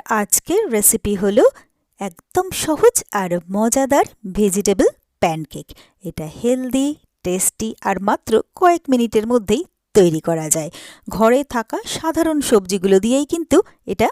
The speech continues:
বানিয়ে ফেলা যায়, সকালের জলখাবারে হোক বা টিফিনের জন্য। দারুণ একটা রেসিপি হলো এই ভেজিটেবল প্যানকেক। তো এর জন্য আমি প্রথমেই কিছু সবজি কেটে নিয়েছি।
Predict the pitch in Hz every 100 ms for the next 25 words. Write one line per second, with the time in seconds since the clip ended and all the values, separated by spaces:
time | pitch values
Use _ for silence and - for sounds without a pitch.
0 | _ - 175 180 170 160 - 160 160 156
1 | 147 - - - - 170 170 175 165 -
2 | 165 170 226 233 277 381 359 - - -
3 | 254 330 - 247 226 196 165 190 165 156
4 | 151 - - - - _ 254 254 311 320
5 | 240 202 - 330 - _ - 196 185 -
6 | 190 180 185 190 190 370 587 202 160 165
7 | - 349 571 _ 175 151 143 151 - -
8 | - - - 277 262 220 277 453 508 214
9 | 202 185 202 190 185 190 202 - 165 160
10 | 170 - 185 269 269 269 262